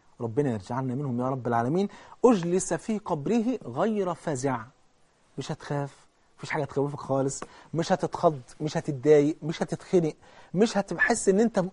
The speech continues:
مستوحش، بالعكس، ده أنت هتحس إن أنت في مكان حبه جدًا جدًا ونفسك تقعد فيه. ثم يقال له: "ما هذا الرجل الذي كان فيكم؟" فيقول: "محمد رسول الله صلى الله عليه وسلم جاءنا بالبينات من عند الله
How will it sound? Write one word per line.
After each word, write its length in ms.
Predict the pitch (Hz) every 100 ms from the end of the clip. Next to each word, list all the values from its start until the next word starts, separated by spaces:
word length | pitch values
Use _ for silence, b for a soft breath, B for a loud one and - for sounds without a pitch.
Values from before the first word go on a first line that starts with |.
| _
مستوحش، 720 | 156 165 - 202 185 - - - b b
بالعكس، 460 | 160 - - - - B B B
ده 60 | 170
أنت 120 | 202
هتحس 320 | - - -
إن 80 | 202
أنت 180 | 247 202
في 160 | -
مكان 360 | 175 165 233 196
حبه 560 | - - 226 170 156 175
جدًا 320 | 220 175 180
جدًا 420 | 180 240 202 226
ونفسك 400 | 208 247 294 226
تقعد 200 | - 214
فيه. 240 | - 156 110 _ _ _ _ _ _ b b b b b b _ _ _ _ _ -
ثم 280 | 277 262
يقال 380 | 170 151 185 156
له: 240 | 160 175 196 _ _ _ _
"ما 380 | 160 233 262 247
هذا 140 | 220 170
الرجل 260 | 175 156
الذي 240 | 151 139 127
كان 240 | 147 131
فيكم؟" 380 | - 117 123 139 - _
فيقول: 360 | - 117 - 170 123
"محمد 540 | 113 226 220 147 131
رسول 340 | 120 113 - 170
الله 340 | 127 160 160 -
صلى 280 | - 135 123
الله 180 | 117 139
عليه 80 | 127
وسلم 280 | - 165 127
جاءنا 340 | 127 127 160
بالبينات 520 | 131 117 120 143 -
من 80 | 131
عند 180 | 139 127
الله 240 | 123 196